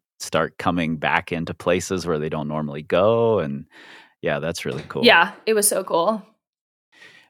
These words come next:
Speaker 1: Uh, twenty twenty out of the picture, what was the culture like, um, in your years in the Valley as far as, like,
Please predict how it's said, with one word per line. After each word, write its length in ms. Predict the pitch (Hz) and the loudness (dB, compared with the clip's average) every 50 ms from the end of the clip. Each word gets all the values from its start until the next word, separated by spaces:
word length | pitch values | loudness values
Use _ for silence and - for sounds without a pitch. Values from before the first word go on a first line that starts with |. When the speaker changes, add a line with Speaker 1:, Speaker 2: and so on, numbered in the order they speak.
| _ _ - | _ _ -2
Speaker 1:
Uh, 220 | 139 123 110 95 - _ _ _ _ _ _ _ _ _ _ | -2 0 0 -2 -4 _ _ _ _ _ _ _ _ _ _
twenty 380 | - - - 151 151 147 143 135 | -2 4 6 8 8 8 8 6
twenty 720 | - - - 147 143 135 135 127 120 120 117 110 113 117 | 4 4 6 8 8 10 10 8 8 8 6 6 4 4
out 220 | - 120 117 113 113 | 4 6 6 8 6
of 160 | 113 101 90 | 6 4 2
the 60 | 101 92 | -6 2
picture, 760 | - 143 131 - - - 110 107 104 104 104 104 104 92 - - - - - | 2 2 4 4 4 4 6 8 8 8 6 6 4 2 -2 -12 -20 -14 -10
what 340 | - 120 110 117 131 143 143 | -8 2 6 8 8 8 8
was 260 | 147 143 127 117 113 | 6 4 4 2 4
the 280 | 110 110 107 104 98 - _ - | 8 8 8 8 6 4 _ -6
culture 840 | - - 117 117 123 - - - 127 107 98 92 90 90 87 - - | 2 4 6 6 6 4 2 4 4 6 6 6 4 2 0 -2 -4
like, 760 | - 90 92 90 90 87 85 85 82 - - - - - - _ _ _ _ | -4 0 0 2 2 2 0 -2 -4 -6 -10 -12 -12 -12 -16 _ _ _ _
um, 440 | 92 90 87 90 87 85 85 82 80 - | -4 -2 -2 -2 -2 -2 -2 -4 -4 -2
in 180 | 110 107 110 | 2 4 4
your 200 | 110 107 101 98 | 6 6 6 4
years 800 | 98 92 92 98 95 95 95 95 92 92 92 92 92 - - - - _ _ _ _ _ _ _ _ _ _ _ _ - | 2 0 0 0 2 4 4 4 4 2 2 0 0 -2 -6 -8 -10 _ _ _ _ _ _ _ _ _ _ _ _ -4
in 280 | - 107 110 107 107 | 0 2 4 4 4
the 80 | 104 95 | 4 2
Valley 640 | 85 92 92 90 92 92 90 90 95 92 87 90 | 2 2 4 4 4 4 4 2 0 0 0 0
as 160 | 87 87 - | -2 -2 -2
far 320 | - - 95 90 90 90 90 | 2 4 4 6 6 4 2
as, 240 | 85 82 82 - 90 | 2 -2 -4 -4 -2
like, 560 | 85 82 82 80 80 - - - - - | -2 -2 -2 -4 -6 -8 -14 -18 -18 -20